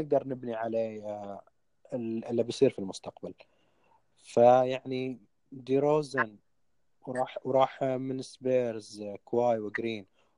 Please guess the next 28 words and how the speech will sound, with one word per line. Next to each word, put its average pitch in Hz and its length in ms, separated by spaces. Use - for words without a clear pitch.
وسبيرز 127 440
بعد 123 220
دفع 123 200
خمسة 123 400
مليون، 110 460
خمسة 120 340
مليون 113 340
دولار، 120 340
الحد 123 320
الأقصى 127 340
اللي 110 140
يقدر 113 140
يدفعها 123 360
في - 120
تريد 120 280
دفعها 123 340
في - 100
كواي 104 300
عشان 104 460
تتم 113 240
الصفقة. - 520
فما 196 240
أدري 175 200
من 160 140
المستفيد، 127 680
سبيرز، 104 840
تورنتو، 101 600
آه، 117 380